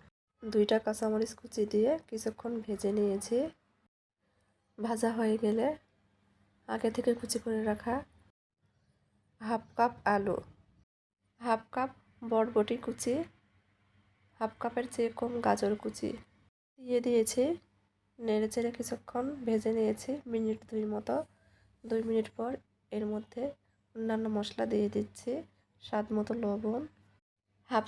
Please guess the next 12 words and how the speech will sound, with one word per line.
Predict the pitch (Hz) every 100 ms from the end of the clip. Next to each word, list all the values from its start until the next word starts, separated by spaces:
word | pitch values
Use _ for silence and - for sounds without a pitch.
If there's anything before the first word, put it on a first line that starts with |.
| -
চামচ | 247 247 247 -
হলুদ, | - 208 220 233 269 _
হাফ | - 214 -
চামচ | 226 226 -
গুঁড়ামরিচ, | 208 202 196 220 269 - _ -
হাফ | 214 -
চামচ | - 233 240
ভাজা | 208 208 196
জিরার | 208 190 180 175
গুঁড়া, | - - - _ _ _ _ -
হাফ | 202 202
চামচ | 226 233